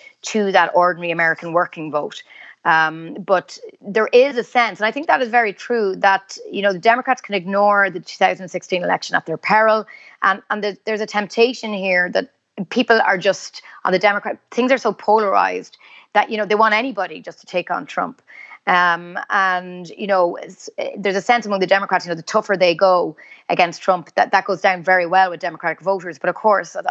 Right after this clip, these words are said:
as I mentioned there, that's not necessarily going to work well at the wi-, for the wider vote. And this is where Beto O'Rourke has been very clever. I, I saw him at an event in Texas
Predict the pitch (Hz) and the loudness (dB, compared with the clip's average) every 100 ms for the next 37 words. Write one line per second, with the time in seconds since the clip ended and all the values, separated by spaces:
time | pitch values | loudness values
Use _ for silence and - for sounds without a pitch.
0 | 156 - 175 185 202 202 185 175 175 170 | 2 2 -2 -4 -4 -6 -8 -2 -2 -4
1 | _ _ 202 202 - 208 - - 220 196 | _ _ 0 2 0 0 0 -6 -2 -2
2 | 175 185 180 175 180 175 - 185 180 175 | -2 -2 -2 -2 -4 -4 -2 0 2 2
3 | 180 190 185 165 - _ _ - 196 196 | 4 4 4 0 -10 _ _ -4 2 4
4 | 185 180 - - 180 180 185 180 170 277 | 4 2 -6 -10 -2 0 0 0 0 2
5 | 226 - 220 226 269 285 294 262 247 226 | 2 -2 -4 -2 -2 2 2 2 -2 0
6 | 208 214 175 196 185 180 180 220 226 202 | 0 -2 -6 -2 2 2 2 2 2 0
7 | - _ - - 208 208 208 208 208 - | -8 _ -20 -2 0 0 0 -4 -4 -2
8 | 240 247 220 202 196 190 175 196 196 170 | 0 0 -2 -4 -6 -8 -2 -2 -2 -8
9 | - 170 - 196 - - 185 - | -10 -4 0 0 0 -8 -8 -8